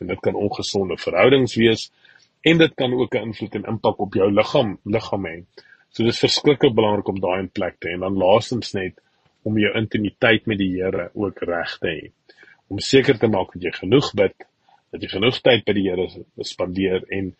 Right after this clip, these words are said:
genoeg tyd het om te kan reflekteer wat die Here en die Heilige Gees ook in jou lewe insit. Uh,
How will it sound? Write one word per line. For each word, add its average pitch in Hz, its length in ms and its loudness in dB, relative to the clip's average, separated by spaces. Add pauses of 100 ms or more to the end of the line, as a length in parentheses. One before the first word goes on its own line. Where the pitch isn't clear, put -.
(240)
genoeg 143 280 0
tyd 151 220 4
het 131 140 -2
om 113 120 -2
te - 100 -2
kan 101 200 -2
reflekteer 98 840 2 (500)
wat 107 140 6
die 143 160 4
Here 113 240 4
en 113 80 0
die 107 100 0
Heilige 104 380 0
Gees 120 440 -2
ook 110 160 -2
in 101 100 -4
jou 101 120 -2
lewe 95 400 -2
insit. - 380 -6 (760)
Uh, 110 160 6